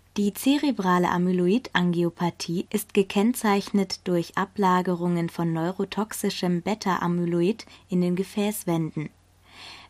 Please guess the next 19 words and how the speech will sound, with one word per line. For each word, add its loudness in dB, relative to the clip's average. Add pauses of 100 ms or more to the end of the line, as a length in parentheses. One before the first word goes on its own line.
Während 4
die 4
hypertensive 2
Mikroangiopathie 0 (140)
hauptsächlich -2
die -2
tiefen -2
perforierenden 0
Arterien 0
befällt, 0 (580)
sind 2
bei 4
der 4
zerebralen 2
Amyloidangiopathie 2
überwiegend 2
die -4
oberflächlichen 0
Gefäße, 0